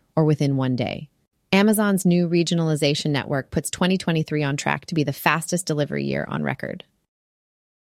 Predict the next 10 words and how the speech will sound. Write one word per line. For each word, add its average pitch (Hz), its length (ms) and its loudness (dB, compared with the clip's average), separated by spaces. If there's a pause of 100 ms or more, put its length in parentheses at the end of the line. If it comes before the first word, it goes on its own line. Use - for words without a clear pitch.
(540)
According 285 340 4
to 302 120 4
an 220 200 6
online 208 420 4
discussion 151 540 0
started 190 420 2
by 170 140 2
John 175 320 2
Durkitz, - 560 -2 (400)
Amazon's 220 560 6